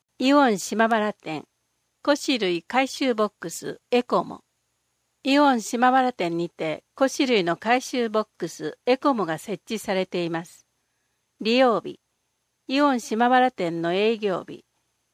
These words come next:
利用時間九時から二十時。エコモの設置場所の地図と古紙類を回収する業者のイラストがあります。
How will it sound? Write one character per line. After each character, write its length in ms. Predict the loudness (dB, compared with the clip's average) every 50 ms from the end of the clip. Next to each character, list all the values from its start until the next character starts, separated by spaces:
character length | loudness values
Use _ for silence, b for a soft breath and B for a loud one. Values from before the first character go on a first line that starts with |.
| _ _
利 140 | -4 0 2
用 220 | 4 4 4 4 2
時 160 | -2 -6 -8
間 400 | -4 -4 -4 -4 -4 -6 -10 -16 _ _ _ _ _ -6
九 60 | -2
時 160 | 0 0 -2
か 180 | 0 -2 -4 -4
ら 140 | -4 -4 -2
二 160 | -2 -4 -4
十 280 | -4 -4 -6 -6 -6
時。 280 | -10 -14 -20 -20 -20 _ _ _ _ _ _ _ _ _ _ _ _ _ _ _
エ 120 | -4 -2 -2
コ 200 | 2 2 2 4
モ 100 | 4 2
の 140 | 2 0 -2
設 240 | -2 -2 -4 -4
置 140 | -4 -6 -2 0
場 100 | 0 0
所 160 | 0 -4 -4
の 140 | -4 -4 -6
地 180 | -6 -10 -10
図 160 | -8 -8 -10
と 300 | -10 _ -8 -8 -8 -10 _ _ _ _ _ _ _
古 160 | 0 0 0
紙 160 | 2 0 0 2
類 240 | 2 2 2 2
を 80 | 2 0
回 240 | 0 0 0 0 0
収 240 | 0 -2 -2 -2 -2
す 180 | -4 -6 -4
る 160 | -2 -2 -2
業 220 | 2 2 2 2 2
者 180 | 0 -2 -2
の 120 | -2 0 0
イ 100 | 0 0
ラ 140 | 0 -2 -2
ス 100 | -4 -4
ト 140 | -4 -4
が 100 | -2 -2
あ 60 | -2 -2
り 120 | -4 -6
ま 140 | -6 -8 -10
す。 240 | -14 -18 -20 _